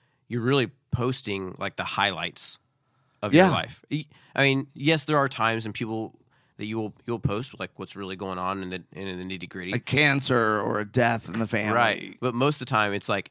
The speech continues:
Speaker 1: it's a highlight reel. And so, uh, if that's the, if the, someone only knows your highlight reel, that's not really you.
Speaker 2: No, it's not. And what's funny, that happens at churches a lot,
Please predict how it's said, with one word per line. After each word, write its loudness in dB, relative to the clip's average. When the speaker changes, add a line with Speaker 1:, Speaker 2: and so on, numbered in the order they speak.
Speaker 1:
it's 0
a 6
highlight 4
reel. -8
And -2
so, 0
uh, 2
if -6
that's 0
the, -4
if -6
the, -10
someone 2
only 2
knows 0
your -4
highlight 2
reel, 0
that's -4
not -2
really -6
you. -12
Speaker 2:
No, 6
it's 0
not. 4
And -2
what's 4
funny, 6
that 8
happens 4
at 0
churches 4
a 0
lot, -4